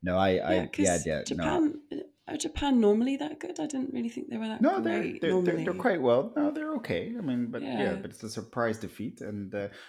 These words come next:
Speaker 1: oh, and yesterday's game. So the, yesterday's game, the Germany against, um,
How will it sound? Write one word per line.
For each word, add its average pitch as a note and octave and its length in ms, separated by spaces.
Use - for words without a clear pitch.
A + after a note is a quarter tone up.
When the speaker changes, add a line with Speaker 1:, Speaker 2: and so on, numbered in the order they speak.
Speaker 1:
oh, D3 80
and D3 80
yesterday's C#3+ 400
game. C3+ 260
So G2 200
the, G2 240
yesterday's G#2+ 400
game, G2 260
the E2+ 60
Germany F#2 400
against, F2 480
um, D2 640